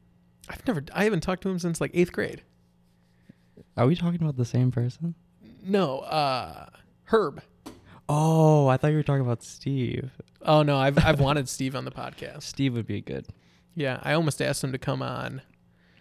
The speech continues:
Speaker 1: this one with you, but I, I thought it would be better me and you.
Speaker 2: Yeah.
Speaker 1: Um, yeah, so me and Anthony go back a long way, and the main reason why I wanted him to be on this episode is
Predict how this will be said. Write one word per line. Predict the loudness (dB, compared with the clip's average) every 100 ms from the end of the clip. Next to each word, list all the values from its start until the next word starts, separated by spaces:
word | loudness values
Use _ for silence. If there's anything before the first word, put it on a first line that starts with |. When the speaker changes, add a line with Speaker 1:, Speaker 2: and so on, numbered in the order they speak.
| _ _ -4
Speaker 1:
this | -4 -2
one | -6
with | -6 -4
you, | -2 -2
but | -4 -4
I, | -2 -2
I | -4
thought | -4
it | -4
would | -6
be | -6
better | -4 -4
me | -4 -6
and | -6
you. | -6 -8 -10 -16
Speaker 2:
Yeah. | -8 -4 -4 -6 -12 _ -20 -12
Speaker 1:
Um, | -4 -2 0 -2 -6 -10 -16 _ _ _ _ _ -20 -20 -4
yeah, | -2
so | 0 -2 -4 -4
me | 0 2
and | 2
Anthony | 0 -4
go | -2
back | -2 -4 -6 -18 _ _ _
a | -10
long | -4 -2 -2 -2
way, | -2 -2 -6 -8 _ _ _ _
and | -4 -2 -4 -8 -12
the | -6
main | 0 2 2
reason | 2 0 0
why | -2 -2
I |
wanted | -2 -4 -4 -6 -8
him | -4 -4 -4
to | -6
be | -8
on | -6 -4
this | -4 -4
episode | -8 -8 -8 -4 -2 -4 -6
is | -6 -6 -8